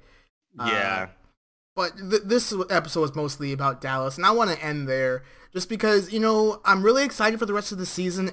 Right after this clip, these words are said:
Speaker 1: and I'm quite curious to see what's gonna happen next. But until next time, this has been Texas Watch. Uh, you can catch us on YouTube, podcast services, all over the place.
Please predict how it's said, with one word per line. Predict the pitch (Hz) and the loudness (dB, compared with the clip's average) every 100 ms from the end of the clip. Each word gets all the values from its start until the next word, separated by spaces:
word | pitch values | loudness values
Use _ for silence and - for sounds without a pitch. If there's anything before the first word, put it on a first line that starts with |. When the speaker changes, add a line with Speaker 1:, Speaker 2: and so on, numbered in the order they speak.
| - | -6
Speaker 1:
and | 165 | -4
I'm | 190 190 | -4 -4
quite | - 262 269 - | -4 0 -2 -4
curious | - 185 175 165 156 - | -6 -2 0 0 -2 -6
to | |
see | 139 - 147 | -8 -6 -6
what's | 135 135 135 | -4 -6 -6
gonna | 127 | -12
happen | 131 127 127 131 | -10 -10 -10 -12
next. | 123 123 - - - - _ | -12 -14 -18 -20 -20 -20 _
But | 139 185 190 | 0 0 0
until | 214 214 240 240 | -4 -2 -2 -2
next | 214 202 - | -2 -4 -6
time, | 151 139 135 135 - - - | -2 0 0 -6 -12 -20 -10
this | 190 | -8
has | 185 175 | -6 -6
been | 165 | -4
Texas | 175 160 160 139 | 0 0 0 -4
Watch. | 143 127 120 - - - - 135 | -2 -2 -2 -8 -16 -20 -12 -2
Uh, | 131 131 | 0 0
you | 156 | -4
can | 165 | -4
catch | 180 160 | -4 0
us | 175 160 - _ _ _ _ | 2 2 -2 _ _ _ _
on | 151 | -6
YouTube, | 151 202 226 226 214 - _ _ | -4 -6 -4 -2 -4 -8 _ _
podcast | 202 190 220 202 | 2 2 2 0
services, | - 202 185 202 180 175 - _ _ _ _ _ - 214 | 0 -2 -2 -4 -6 -8 -16 _ _ _ _ _ -10 -2
all | 226 | 0
over | 196 | 0
the | 185 | -2
place. | 208 202 196 - | 0 0 -2 -8